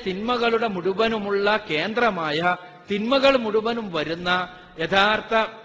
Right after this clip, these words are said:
ആ, ആ, ക്യാപിറ്റൽ അഥവാ മൂലധനം ഇല്ലാതെയായാൽ ശരിക്ക് എല്ലാ തിന്മകളും ഇല്ലാതെയാകുമെന്നും സമൂഹം പെർഫെക്റ്റ് ആകുന്നും അങ്ങനെ സമൂഹം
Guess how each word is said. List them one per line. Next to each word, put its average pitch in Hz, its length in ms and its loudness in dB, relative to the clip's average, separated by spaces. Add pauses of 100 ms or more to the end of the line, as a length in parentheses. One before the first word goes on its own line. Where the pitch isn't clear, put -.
(680)
ആ, 160 240 4 (380)
ആ, 147 360 -10 (1000)
ക്യാപിറ്റൽ 196 680 0 (280)
അഥവാ 185 380 0
മൂലധനം 185 720 -2 (220)
ഇല്ലാതെയായാൽ 165 1040 0 (680)
ശരിക്ക് 175 360 -2
എല്ലാ 196 760 2
തിന്മകളും 175 520 -6
ഇല്ലാതെയാകുമെന്നും 156 960 -8
സമൂഹം 165 540 -12
പെർഫെക്റ്റ് 151 420 -10
ആകുന്നും 139 400 -12 (260)
അങ്ങനെ 269 300 6
സമൂഹം 240 440 2